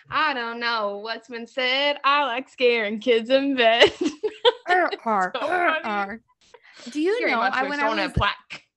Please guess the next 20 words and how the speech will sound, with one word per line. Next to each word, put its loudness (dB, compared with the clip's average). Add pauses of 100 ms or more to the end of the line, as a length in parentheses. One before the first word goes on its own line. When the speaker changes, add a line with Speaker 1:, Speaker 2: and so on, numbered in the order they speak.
(180)
Speaker 2:
I -2
Speaker 1:
<laughs> -12
Speaker 2:
absolutely -4
adore -2
their -4
friendship. -6 (420)
So -2
Speaker 1:
Yeah. -6
Speaker 2:
I, -6 (300)
okay, -4
I -2
could 0
see -6
Mike -4
and -6
Sully -6
having -6
their -4
own -6
podcast -8